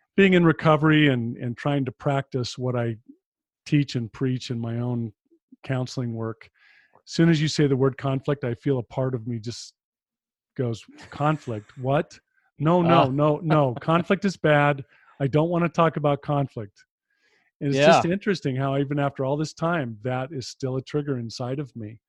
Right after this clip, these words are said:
Speaker 1: Conflict is to be avoided at all costs.
Speaker 2: Yes.
Speaker 1: And boy, did I learn that as a kid.
Speaker 2: Totally. Well, and there, and the, and there's lots of different origins for that, right? But I mean, for me, I, I, I mean, I agree with you. I, I tell my clients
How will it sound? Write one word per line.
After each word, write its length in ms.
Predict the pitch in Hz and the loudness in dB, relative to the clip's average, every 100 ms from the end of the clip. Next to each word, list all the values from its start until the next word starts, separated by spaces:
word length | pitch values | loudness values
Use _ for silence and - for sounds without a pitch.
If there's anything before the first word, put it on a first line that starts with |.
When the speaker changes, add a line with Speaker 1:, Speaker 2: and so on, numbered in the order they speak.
| _ | _
Speaker 1:
Conflict 540 | - 165 185 - 190 196 | -2 0 0 0 -2 -2
is 120 | 180 | -8
to 100 | 160 | -6
be 160 | 143 156 | 0 0
avoided 560 | 135 139 147 127 110 | 2 0 2 0 -6
at 220 | - 127 123 | -8 -10 -8
all 480 | - 143 147 151 151 | -4 0 0 0 -2
costs. 760 | - 156 147 120 - - - - _ _ | -4 -4 -4 -4 -10 -18 -20 -20 _ _
Speaker 2:
Yes. 460 | - 131 120 - - _ - | -2 0 0 -2 -18 _ -12
Speaker 1:
And 180 | 127 107 | -10 -4
boy, 280 | 143 151 143 | 2 2 2
did 140 | 127 | -2
I 100 | 127 | -6
learn 260 | 123 139 139 | -4 -4 -2
that 160 | 135 | -4
as 100 | 127 | -6
a 60 | 107 | -10
kid. 420 | - 143 123 104 - _ _ _ _ _ _ _ _ | -6 -4 -4 -8 -20 _ _ _ _ _ _ _ _
Speaker 2:
Totally. 440 | 165 190 160 117 110 | 2 4 4 2 0
Well, 140 | 131 | 0
and 80 | 139 | 0
there, 140 | 143 | -2
and 140 | 156 139 | -2 -4
the, 100 | 135 | -4
and 160 | 143 135 | -6 -4
there's 180 | 135 131 | -4 -2
lots 240 | 185 - | -4 -2
of 60 | 139 | -4
different 260 | - - | -6 -6
origins 400 | 127 151 131 117 | -4 -4 -4 -10
for 120 | - | -10
that, 220 | 180 117 113 | -8 -6 -2
right? 300 | 117 147 151 | -2 -4 0
But 120 | 131 | 2
I 160 | 131 | 4
mean, 180 | 131 135 | 2 0
for 160 | 127 135 | -2 -2
me, 280 | 139 160 139 | 0 2 2
I, 300 | 131 127 123 | 0 0 -4
I, 100 | 123 | -4
I 80 | 135 | -4
mean, 160 | 123 117 | -2 -2
I 100 | 113 | -2
agree 280 | 107 117 | -4 -4
with 180 | 117 110 | -4 -6
you. 100 | 110 | -2
I, 220 | 113 120 117 _ _ _ _ _ _ - | 0 0 -4 _ _ _ _ _ _ -12
I 180 | - 147 | -2 -2
tell 180 | 139 139 | 2 2
my 140 | 117 | 2
clients 440 | 113 - 117 113 | -2 -4 -4 -6